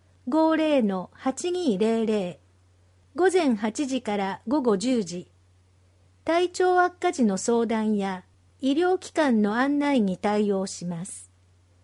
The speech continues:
問い合わせ、保健予防課、新型コロナウイルス感染症対策担当、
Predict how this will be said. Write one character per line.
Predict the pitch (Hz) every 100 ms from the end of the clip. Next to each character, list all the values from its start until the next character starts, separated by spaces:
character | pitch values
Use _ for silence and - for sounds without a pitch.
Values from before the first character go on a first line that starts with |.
| _ _ _
問 | 262 262 233
い |
合 | 214
わ | 220
せ、 | 220 202 - _ _ _ _
保 | - 269
健 | 285 302 294
予 | 269
防 | 247 247 247
課、 | 247 226 208 _ _ _
新 | - 339 359 349
型 | 339 330
コ | 320 311
ロ | 339
ナ | 349 349
ウ | 349
イ |
ル | 254
ス | 240 196
感 | 196 254 294
染 | - 302 302
症 | - 302
対 | 302 302 285
策 | - 196 180
担 | 208 208 208
当、 | - 202 190 170